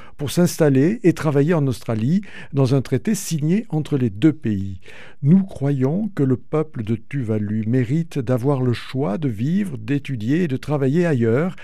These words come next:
alors que le changement climatique empire », ont déclaré dans un communiqué conjoint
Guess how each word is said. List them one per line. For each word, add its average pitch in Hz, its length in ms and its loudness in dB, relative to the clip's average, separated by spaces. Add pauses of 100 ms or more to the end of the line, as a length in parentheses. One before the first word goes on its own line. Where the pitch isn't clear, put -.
(300)
alors 135 240 0
que 139 80 -2
le 131 80 2
changement 143 420 0
climatique 127 460 -2
empire », 107 600 -4 (220)
ont 117 120 -6
déclaré 113 500 -2
dans 104 320 -4
un 104 160 -6
communiqué 113 560 -2
conjoint 113 500 0